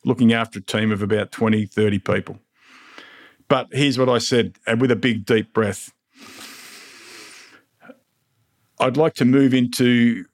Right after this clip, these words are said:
the people space and join the H R team. I'm also wanting to explore the possibility of,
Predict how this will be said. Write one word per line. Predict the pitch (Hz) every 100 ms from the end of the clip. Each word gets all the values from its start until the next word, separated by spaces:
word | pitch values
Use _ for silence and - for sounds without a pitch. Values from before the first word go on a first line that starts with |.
| -
the | 113
people | - 135 135 139
space | - 123 151 -
and | 123 107
join | 113 120 117 117 113 -
the | 113 110 104 - - 58 - 131
H | 123 123
R | 123 123
team. | - 131 180 165 _ _ _ _ -
I'm | 110 110
also | 143 151 - 131 123 117 110 - _ _ _ -
wanting | 127 135 127
to | 123 120
explore | 117 - 117 117 117 110 104
the | 117 120
possibility | - 139 - 143 131 123 117 127 175 143 _ _ _ _ _ _
of, | - 113 113 107 98 - -